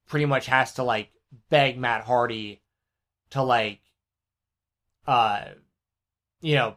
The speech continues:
has to, like, beg Matt Hardy for help and stuff financially. Because,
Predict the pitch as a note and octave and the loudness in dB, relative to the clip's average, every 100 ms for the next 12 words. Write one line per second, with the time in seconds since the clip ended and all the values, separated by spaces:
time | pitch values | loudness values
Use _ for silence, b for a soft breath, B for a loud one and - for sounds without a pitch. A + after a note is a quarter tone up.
0 | - C#3+ D3 C#3+ B2 D3 C3 A#2+ A2+ B2+ | 2 4 6 2 0 0 0 -2 0 0
1 | B2 A2 G2+ - A2+ G#2 B2+ A#2 - G#2 | 0 -2 -12 -8 -6 0 2 0 -4 -20
2 | G#2 - A2+ - A2 G#2+ G#2 - A2 A#2 | -8 -2 0 2 0 -2 -8 -12 -20 -20
3 | _ _ _ _ _ _ _ _ - D3 | _ _ _ _ _ _ _ _ -6 4
4 | D#3 C3+ | 4 4